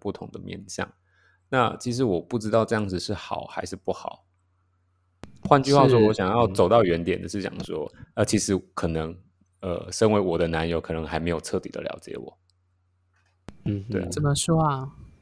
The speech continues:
Speaker 1: 因为你会用不同的方式对待炮友，然后会用不同的方式对待朋友嘛，然后会再用另外一种方式去对待你的男朋友嘛。
Speaker 2: 那是会让你困惑吗？就是三个不同的样子。
Speaker 1: 呃，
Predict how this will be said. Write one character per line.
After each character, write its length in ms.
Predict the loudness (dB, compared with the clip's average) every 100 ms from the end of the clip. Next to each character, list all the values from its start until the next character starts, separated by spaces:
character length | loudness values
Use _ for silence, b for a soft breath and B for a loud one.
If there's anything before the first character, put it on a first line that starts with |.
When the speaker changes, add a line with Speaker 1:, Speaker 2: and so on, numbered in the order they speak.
| _
Speaker 1:
因 140 | 6
为 240 | 6 6 2
你 160 | 0
会 200 | 4 6
用 140 | 6 4
不 120 | 0
同 180 | 0 2
的 80 | 2
方 220 | 2 0
式 160 | -2
对 180 | -2 0
待 140 | 2 0
炮 280 | 0 -2
友， 140 | -2 -8
然 140 | -4
后 80 | 0
会 160 | 2 4
用 160 | 2
不 100 | 0
同 200 | -8 -10
的 60 | -12
方 180 | -10 -10
式 100 | -8
对 160 | -6
待 160 | -4 -4
朋 320 | -4 -12 -10
友 140 | -8 -10
嘛， 120 | -14 _ _ _
然 120 | -4 0
后 140 | 4
会 100 | 4
再 140 | 4
用 160 | 2 2
另 140 | 0
外 100 | 0
一 40 | -2
种 140 | -4
方 160 | -8 -8
式 100 | -6
去 20 |
对 160 | -4 -2
待 180 | -2
你 260 | -4 -6 -6
的 220 | -6 -6
男 240 | -4 -6 -6
朋 240 | -10 -8
友 100 | -12
嘛。 800 | -12 _ _ _ _ _ _ -20 -12 -12 -12 -18 -20 -10
Speaker 2:
那 140 | -2 0
是 100 | 2
会 80 |
让 160 | 2 2
你 60 | -2
困 260 | 0 2
惑 200 | 4 2
吗？ 100 | 2
就 80 | 4
是 60 | 2
三 260 | 2 -2
个 140 | 0 -2 -2
不 100 | -2
同 140 | -2
的 80 | -4
样 180 | -6 -6 -12
子。 200 | -16 -16 -16 -20 -16 -16 -16 -20 _ _ _
Speaker 1:
呃， 420 | 6 8 6 4